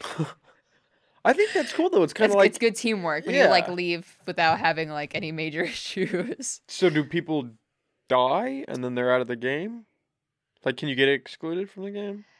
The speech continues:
Speaker 2: Um, you can die, and we'll usually, like, heal the person, and
Speaker 1: And
Speaker 2: it's
Speaker 1: bring it
Speaker 2: whatever.
Speaker 1: back.
Speaker 2: Yeah.
Speaker 1: Okay.
Speaker 2: It's usually whatever.
Speaker 1: Okay.
Speaker 2: Like, one of our players has a dog, and the dog has gotten knocked on its ass many times.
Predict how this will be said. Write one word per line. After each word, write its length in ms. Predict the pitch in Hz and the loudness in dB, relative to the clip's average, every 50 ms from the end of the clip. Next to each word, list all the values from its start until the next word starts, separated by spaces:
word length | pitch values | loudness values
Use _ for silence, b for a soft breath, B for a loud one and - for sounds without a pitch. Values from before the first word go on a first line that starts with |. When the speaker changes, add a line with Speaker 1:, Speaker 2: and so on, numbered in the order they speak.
| _ _ - | _ _ -6
Speaker 2:
Um, 500 | 208 214 214 208 202 196 185 180 170 - _ _ _ _ _ _ _ _ _ _ _ _ _ _ _ _ _ _ _ _ _ _ _ _ _ _ - | -4 -2 0 0 2 0 0 -2 -4 -6 _ _ _ _ _ _ _ _ _ _ _ _ _ _ _ _ _ _ _ _ _ _ _ _ _ _ -12
you 100 | 196 202 | -10 -8
can 240 | 233 226 196 175 156 | -6 -6 -8 -8 -6
die, 760 | 165 156 156 156 160 165 170 175 185 196 202 208 220 220 - - | -4 -2 0 0 2 0 0 0 0 0 -2 -2 -4 -6 -8 -8
and 540 | - 170 170 170 170 165 165 165 165 165 156 | -8 -6 -4 -4 -4 -4 -4 -6 -6 -8 -8
we'll 100 | 156 160 | -8 -6
usually, 340 | 160 160 156 156 156 160 156 | -6 -8 -8 -10 -10 -10 -10
like, 200 | 151 151 147 147 | -8 -8 -10 -10
heal 220 | - - 156 151 151 | -12 -14 -14 -12 -12
the 80 | 151 | -14
person, 380 | - - 143 147 - - 139 147 151 | -14 -14 -16 -14 -14 -16 -18 -18 -16
and 80 | 151 151 | -12 -6
Speaker 1:
And 80 | 143 | -6
Speaker 2:
it's 100 | 135 127 | -6 -4
Speaker 1:
bring 140 | - 139 135 135 | -4 -6 -6 -6
it 60 | - | -8
Speaker 2:
whatever. 260 | - - - 92 - | -10 -10 -10 -10 -12
Speaker 1:
back. 40 | - - - | -14 -18 -18
Speaker 2:
Yeah. 180 | - - - 139 | -10 -4 -4 -4
Speaker 1:
Okay. 240 | 135 - 127 107 - 131 _ - | -4 -4 -8 -12 -12 -16 _ -20
Speaker 2:
It's 120 | 180 - | -14 -12
usually 180 | 190 175 165 156 | -10 -10 -10 -10
whatever. 320 | 139 - - - - - b b b b | -10 -12 -14 -16 -18 -20 b b b b
Speaker 1:
Okay. 260 | 143 143 - - - 139 139 _ _ _ _ _ _ _ 285 _ _ _ _ - | -10 -10 -10 -10 -14 -14 _ _ _ _ _ _ _ _ _ _ _ _ _ -14
Speaker 2:
Like, 320 | - 151 151 - _ _ _ _ - _ | -14 -14 -14 -14 _ _ _ _ -20 _
one 180 | - 165 180 180 | -8 -6 -4 -4
of 60 | 170 | -2
our 180 | 170 165 160 165 | -2 -2 -2 -4
players 360 | 165 - 175 160 151 151 151 | -6 -8 -8 -6 -6 -6 -8
has 260 | - 156 143 143 143 - | -6 -8 -8 -8 -8 -10
a 60 | 147 | -12
dog, 360 | - 139 131 135 139 147 - _ _ _ _ _ _ _ _ _ _ _ | -10 -10 -10 -10 -12 -14 -18 _ _ _ _ _ _ _ _ _ _ _
and 240 | - 151 151 147 147 - - _ _ _ _ | -16 -16 -14 -14 -18 -20 -20 _ _ _ _
the 60 | - - | -16 -8
dog 280 | - 175 185 190 185 | -4 -4 -4 -4 -6
has 500 | - 180 170 156 156 - - - - - _ - | -10 -10 -10 -10 -10 -12 -16 -18 -18 -20 _ -10
gotten 260 | - 151 - 151 151 | -10 -10 -10 -10 -12
knocked 280 | 147 151 139 143 _ - | -12 -12 -12 -12 _ -16
on 140 | 135 131 135 | -16 -16 -16
its 120 | 131 - | -18 -16
ass 480 | - 131 127 127 - - - - - - _ | -14 -12 -12 -12 -14 -16 -16 -20 -20 -20 _
many 320 | - 160 156 143 135 135 - | -18 -16 -16 -16 -16 -18 -20
times. 640 | - - - - - - 165 - - - - - | -20 -20 -20 -20 -20 -20 -20 -20 -20 -20 -20 -20